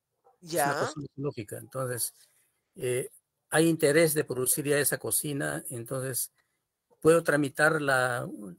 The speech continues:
Speaker 1: digamos, el registro de una marca para esa cocina o, o no, todavía no, no procede?
Speaker 2: Mm, yo no, no, no,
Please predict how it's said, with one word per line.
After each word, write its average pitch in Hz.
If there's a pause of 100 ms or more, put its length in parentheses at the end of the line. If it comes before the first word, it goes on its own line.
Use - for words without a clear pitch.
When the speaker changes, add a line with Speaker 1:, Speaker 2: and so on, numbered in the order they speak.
(120)
Speaker 1:
digamos, 139
el 135
registro 139
de 135
una 127
marca 156
para 156
esa 156
cocina 180
o, 143 (160)
o 131
no, 123
todavía 123
no, 117
no 143
procede? - (260)
Speaker 2:
Mm, 190 (120)
yo 196
no, 285
no, 220
no, 208